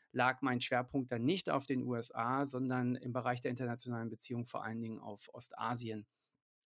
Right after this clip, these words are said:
Ähm, dementsprechend habe ich dann meine Abschlussarbeit zu, äh, zur russischen Japan-Politik geschrieben, ähm, und hatte nach dem Studium das große Glück,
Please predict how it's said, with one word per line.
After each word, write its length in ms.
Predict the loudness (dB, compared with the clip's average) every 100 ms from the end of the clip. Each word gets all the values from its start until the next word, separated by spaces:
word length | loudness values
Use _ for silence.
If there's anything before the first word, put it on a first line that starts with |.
| _ -12 -4
Ähm, 420 | -2 0 -2 -4 _
dementsprechend 580 | 4 4 4 0 2 2
habe 140 | 2
ich 80 | 2
dann 120 | 2
meine 200 | 4 4
Abschlussarbeit 800 | 2 2 -2 -2 2 2 2 0 -8 -20 -20 -20 -20 _
zu, 420 | 0 2 4 2 2
äh, 260 | 2 4 2
zur 180 | 2 2
russischen 640 | 4 4 4 2 0 -4 -4
Japan-Politik 840 | 0 0 0 -6 -4 -6 -6 -6
geschrieben, 580 | -4 -4 -4 -2 -4 -6 -14 _ -20 -20 _
ähm, 380 | 2 4 4 2
und 480 | 0 0 0 -2 0
hatte 200 | 2 4
nach 300 | 4 4 2
dem 180 | -2 -2
Studium 380 | 0 0 2
das 220 | 2 2 0
große 320 | 0 0 -2
Glück, 360 | -2 -4 -4